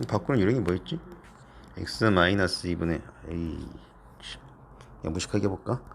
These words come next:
이게 무식하게 어떻게 해주면 돼? 이게 나눠주면 된다 그랬지, 그치? X 마이너스 이분의 이렇게 나눠주면 된다 그랬지. 그럼 이게 마이너스 이 들어가고 마이너스 이 엑스 플러스 사 빼.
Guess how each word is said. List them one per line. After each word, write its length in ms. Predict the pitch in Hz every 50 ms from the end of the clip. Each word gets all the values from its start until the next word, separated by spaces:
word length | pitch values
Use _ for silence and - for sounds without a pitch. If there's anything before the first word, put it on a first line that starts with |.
| - - - - - - - - - - - - - - -
이게 100 | - 82 - -
무식하게 340 | 90 98 101 - 123 113
어떻게 240 | 95 82 - - 98
해주면 260 | 82 - 85 85 92
돼? 60 | 110 120
이게 100 | 98 95
나눠주면 360 | 80 85 101 113 113 110 98
된다 180 | 92 90 85
그랬지, 220 | 90 87 76 - -
그치? 340 | 85 - - - - 90 - - - - - - - - - - - -
X 240 | 87 - - - 92
마이너스 540 | 87 85 80 80 85 85 78 76 - -
이분의 200 | 73 71 71 69
이렇게 100 | - - -
나눠주면 340 | 82 85 87 87 90 80 78
된다 140 | 78 78 76
그랬지. 220 | 73 - - - - - - - - - - - - - - - - - - -
그럼 140 | - 90 87
이게 100 | 87 92
마이너스 480 | 82 73 71 85 101 101 95 - - 95
이 80 | 90
들어가고 640 | 87 90 95 92 92 85 85 98 127 147 160 170 165
마이너스 600 | 156 104 80 80 87 92 95 92 - - - -
이 160 | 85 80 78
엑스 580 | 76 - - - - - 123 127 131 131 131 131 -
플러스 300 | - 120 98 90 85 -
사 220 | 90 - - 76 - - - - - - - - - - - - - - - - - - - - - - - - - -
빼. 200 | - 131 - -